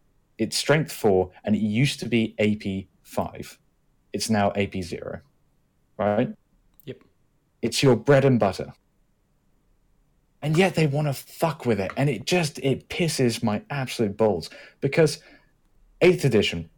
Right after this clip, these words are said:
Speaker 1: eighth edition, they said, "Look, we're gonna get rid of all of the in-depth stuff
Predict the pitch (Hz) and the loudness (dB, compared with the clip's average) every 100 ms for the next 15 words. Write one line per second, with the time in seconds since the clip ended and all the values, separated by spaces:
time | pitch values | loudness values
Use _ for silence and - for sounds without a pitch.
0 | - 175 185 160 139 127 117 - 113 117 | 2 4 6 6 4 4 4 4 2 4
1 | 131 - 123 143 190 190 170 139 117 127 | 2 4 2 2 2 0 0 0 0 0
2 | 104 80 - _ _ _ - 135 180 165 | 0 -4 -10 _ _ _ 0 2 4 2
3 | 123 117 - 143 151 135 - - - 92 | 2 0 2 2 4 2 0 -8 -4 -4
4 | 92 - | -4 -10